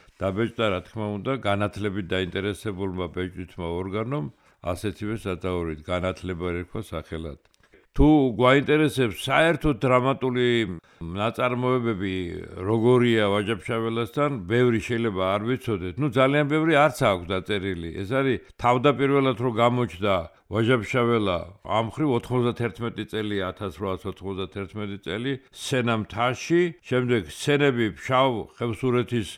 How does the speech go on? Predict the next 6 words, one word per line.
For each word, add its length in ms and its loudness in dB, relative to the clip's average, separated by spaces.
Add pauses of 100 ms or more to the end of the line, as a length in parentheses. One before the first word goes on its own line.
(120)
ცხოვრებიდან, 840 2 (300)
ეს 200 -4
არის 220 2
ოთხმოცდაცხრა 760 0
წელში 380 -4
დაბეჭდილი 720 -2